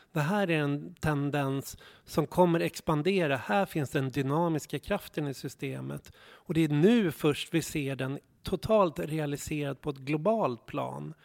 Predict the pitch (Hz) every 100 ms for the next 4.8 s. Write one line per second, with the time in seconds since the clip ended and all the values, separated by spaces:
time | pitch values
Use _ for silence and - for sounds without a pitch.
0 | - - _ - 151 - 156 147 143 135
1 | - 143 131 - _ _ 190 165 156 -
2 | 165 135 - 143 127 135 135 - - -
3 | _ - 196 156 135 165 214 143 - 151
4 | 143 - 135 - 220 185 123